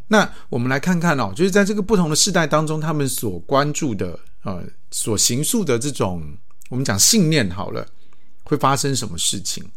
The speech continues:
我们先来看婴儿潮世代，一九四六年到一九六四年的这个期间，在婴儿潮，所谓的婴儿潮是因为是战后，大战之后，这些，呃，复员归建的这些军人回到了，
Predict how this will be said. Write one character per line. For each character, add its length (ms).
我 80
们 60
先 140
来 140
看 180
婴 140
儿 80
潮 240
世 180
代， 240
一 140
九 160
四 240
六 200
年 300
到 220
一 120
九 240
六 240
四 180
年 160
的 80
这 140
个 80
期 240
间， 260
在 240
婴 200
儿 140
潮， 240
所 180
谓 80
的 80
婴 180
儿 100
潮 220
是 140
因 80
为 80
是 140
战 340
后， 340
大 280
战 380
之 260
后， 360
这 120
些， 480
呃， 400
复 220
员 200
归 240
建 220
的 80
这 60
些 180
军 260
人 180
回 140
到 220
了， 340